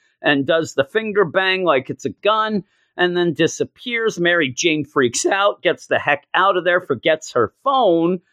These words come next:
which seems as if the guy in the Oni mask picks up the phone to see who her friends are, calls Peter. Peter ends up answering. It seems like he'll be a target then, which is a bad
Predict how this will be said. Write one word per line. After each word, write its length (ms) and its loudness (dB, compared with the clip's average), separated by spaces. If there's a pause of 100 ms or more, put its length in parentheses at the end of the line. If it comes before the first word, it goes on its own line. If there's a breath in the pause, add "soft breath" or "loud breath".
(280)
which 260 -2
seems 420 0
as 140 -2
if 120 0 (100)
the 80 0
guy 360 -2
in 260 -2
the 140 -2
Oni 300 0
mask 380 -2
picks 240 -6
up 220 0
the 80 -6
phone 400 -2
to 80 0
see 220 -2
who 140 2
her 120 4
friends 420 -2
are, 180 2
calls 420 0
Peter. 520 2 (320)
Peter 240 0
ends 220 0
up 180 -2
answering. 640 0
It 120 -4
seems 280 -2
like 200 0
he'll 200 -2
be 200 -2
a 60 2
target 680 -2
then, 640 0 (440)
which 220 -8
is 140 -6
a 40 -6
bad 420 2